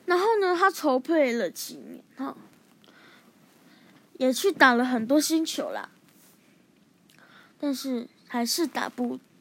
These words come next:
了。<sighs> 他就回去找了破坏肯阿亚老师，哦。肯阿亚老师说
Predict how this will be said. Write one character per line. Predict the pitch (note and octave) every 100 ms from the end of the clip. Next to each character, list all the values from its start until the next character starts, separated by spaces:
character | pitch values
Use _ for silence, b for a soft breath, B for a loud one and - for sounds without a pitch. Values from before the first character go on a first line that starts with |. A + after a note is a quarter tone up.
| _ _
了。 | - - - B B B B B B B _
<sighs> | F4 - - - - -
他 | - D4+
就 | D4 C#4 B3+ - - - -
回 | B3 A#3+
去 | - D4+
找 | A#3 A3 G3
了 | G#3+ - B B B B B - - - _ _ _ -
破 | F#4 D#4+
坏 | C#4+ E4 B3+
肯 | - B3
阿 | A#3+ B3 G3+
亚 | A3 A#3+
老 | A3 -
师， | - - A#3+ - _ -
哦。 | A3 G3+ _ _ b b b b b _ _ - - - - - - _
肯 | - D4+
阿 | F4+ E4 A3+ D3+ _ _ -
亚 | F#4+ D4+ F#3+
老 | A3+ -
师 | - C4+ C4+
说 | - C4+ C4+